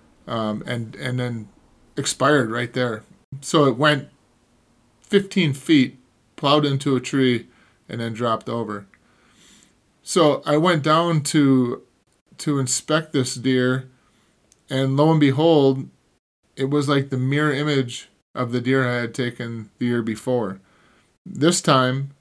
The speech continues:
the right side had five points on it,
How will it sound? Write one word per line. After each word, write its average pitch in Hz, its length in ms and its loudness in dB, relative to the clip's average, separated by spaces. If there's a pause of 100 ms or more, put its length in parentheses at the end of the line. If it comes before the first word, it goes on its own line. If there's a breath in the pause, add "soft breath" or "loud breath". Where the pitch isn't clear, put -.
(120)
the 123 260 -2
right 170 260 6
side 120 480 2 (200)
had 123 180 -4
five 117 380 -4
points 113 380 -10
on 110 180 -8
it, 113 180 -12